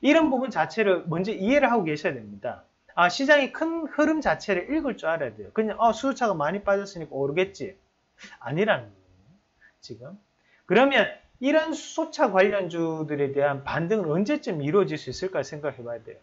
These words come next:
자, 그러면 지금 실적 장세기 때문에 이런 수소차 관련주들이 지금 오를 수 있을 것인가? 그건 아니라는 거죠. 제가 왜 제약 바이오 종목, 바이오 종목, 특히 바이오 종목군들이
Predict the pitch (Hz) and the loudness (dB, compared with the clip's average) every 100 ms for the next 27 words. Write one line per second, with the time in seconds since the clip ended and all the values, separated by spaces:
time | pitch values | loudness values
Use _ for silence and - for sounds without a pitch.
0 | _ _ _ _ 180 165 202 262 254 220 | _ _ _ _ 0 4 4 4 2 0
1 | 269 254 277 320 302 247 208 185 185 156 | 0 0 -4 -4 -4 -4 -2 -2 -2 -2
2 | 151 156 156 190 196 196 262 269 226 190 | -2 -2 -2 2 2 0 -4 -4 0 0
3 | 175 156 143 139 147 151 - 226 269 151 | 2 -2 -4 -6 -6 -6 -4 -2 4 4
4 | 185 196 151 - 180 175 139 107 _ _ | 4 0 -10 -4 -6 -4 -10 -12 _ _
5 | 226 226 139 147 170 233 185 120 - _ | -6 -6 -4 0 4 4 2 -6 -14 _
6 | _ - 214 262 294 277 226 247 247 - | _ 4 6 10 10 8 4 0 -4 -14
7 | _ _ - 180 202 254 254 - 156 185 | _ _ 0 6 8 8 6 2 4 4
8 | 233 214 180 165 175 170 - 190 254 208 | 6 6 6 4 -2 -2 2 6 6 4
9 | 196 170 156 226 214 127 185 254 208 185 | 2 -2 -4 -4 -2 6 6 6 2 0
10 | 160 151 135 143 170 123 | -2 -2 -2 0 0 -2